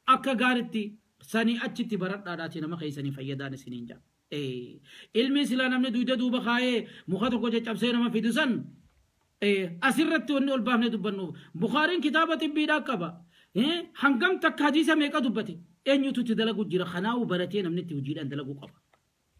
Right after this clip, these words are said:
Ee, kana sukkararraa ugaadha dubbatu. Sukkarri gosa hedduu qaba. Ee,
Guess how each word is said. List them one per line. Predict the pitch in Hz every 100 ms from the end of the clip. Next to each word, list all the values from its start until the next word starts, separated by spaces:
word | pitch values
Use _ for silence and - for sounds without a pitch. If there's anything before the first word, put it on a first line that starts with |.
| -
Ee, | 156 135 120 117 - -
kana | 277 349 339 - _ - - -
sukkararraa | 226 233 311 330 330 311
ugaadha | 254 302 294
dubbatu. | 269 220 233 196 - -
Sukkarri | - 233 254 262 294
gosa | 233 247 226
hedduu | 220 233 170
qaba. | - 190 156 240 320 381 - _ _ _
Ee, | 185 180 175 170 160 156